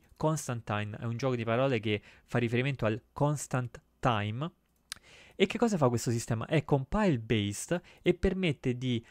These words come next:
diciamo, rendere un programma più robusto rispetto a questi, eh, side channels in modo automatico. Constantine pursues a radical design point where secret dependent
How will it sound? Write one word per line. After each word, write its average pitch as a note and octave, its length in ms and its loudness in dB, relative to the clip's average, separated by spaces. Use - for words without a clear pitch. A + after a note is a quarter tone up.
diciamo, A#2+ 500 -2
rendere C3+ 380 0
un B2 80 -6
programma C#3+ 420 0
più E3+ 160 0
robusto C3 500 0
rispetto B2 460 0
a A#2 60 -2
questi, - 500 -2
eh, G#2+ 220 2
side D3+ 240 2
channels D3+ 680 -2
in F3+ 180 -2
modo F#3 400 2
automatico. G#2 720 -2
Constantine G3+ 720 -2
pursues D3+ 680 0
a C3+ 100 -2
radical D#3+ 420 0
design C3+ 400 -2
point C3+ 500 -2
where C3 340 2
secret F#3+ 640 -2
dependent C#3 800 -2